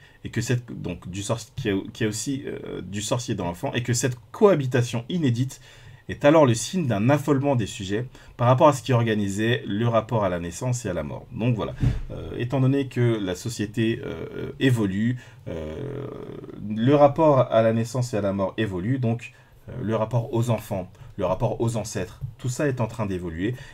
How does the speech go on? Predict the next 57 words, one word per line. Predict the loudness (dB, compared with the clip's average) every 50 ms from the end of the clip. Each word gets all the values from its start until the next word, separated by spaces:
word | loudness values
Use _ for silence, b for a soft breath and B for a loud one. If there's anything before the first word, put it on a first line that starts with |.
| B
Et | 0 0 2 2
on | 4 4
a | 6 6
des | 8 6
rapprochements | 6 6 4 2 0 -2 -2 -2 -2 -2 -4 -4
qui | -2 -4 -8
se | -10
font | -8 -6 -4 -2 0
avec | 0 0 -2 -2
des | -4 -4
catégories | -2 -2 -2 0 2 2 2 2 0
qui | 0 0
normalement | 0 2 2 4 4 4 2 2 2 0 -2
se | -2 -4 -6
touchaient | -6 -6 -4 -6 -6 -6 -6
pas | -6 -4 -6
tant | -4 -4 -6
que | -6
ça. | -4 -4 -4 -4 B B B B B B
Alors | 0 2 2 0 0 0
encore | 0 2 2 2 2
que | 2 2 4
l'enfant | 6 6 4 4 2 0 0 0
ancêtre, | 0 0 0 0 -2 -2 -2 -4 -4
euh, | -2 -2 0 0 0 0 -2
voilà, | -4 -4 -6
ça, | -6 -6 -8 -8 -8
ça | -6 -6 -4
existe | -4 -4 -4 -6 -6 -8 -6 -8
dans, | -8 -8 -8 -10 -10 -12 B B B B B B B B B B -10
dans | -8 -6 -6
les, | -8 -8 -10
dans, | -10 -10 -10 -10 -8 -10 -10 -8
euh, | -8 -8 -8 -8 -8 -8 -8 -8
voilà, | -10 -10 -12
dans | -12 -12 -10
certaines | -8 -6 -4 -2 0 0
traditions. | 0 0 0 -2 -2 -4 -2 -2 -4 -4
Peut-être | -4 -4 -8 -8 -8 -6
que, | -8
peut-être | -8 -10 -12 -20 _ -8 -8 -6 -4
qu'un | -4 -4
jour | -4 -4 -4
je | -6 -6
lirai | -8 -8 -6 -6 -6
ce, | -8 -8 -10 -10 -10
cet | -12 -12 -14 -14 -14
article-là, | -16 -16 -18 -20 -16 -14 -14 -12
l'enfant | -12 -14 -14 -14 -14
ancêtre, | -14 -12 -12 -14 -12
je | -12 -14
sais | -14 -14
plus | -14 -12 -12 -12
qui | -10 -10 -10
avait | -10 -10 -10
écrit | -12 -14 -14 -14 -12
ça. | -12 -10 -10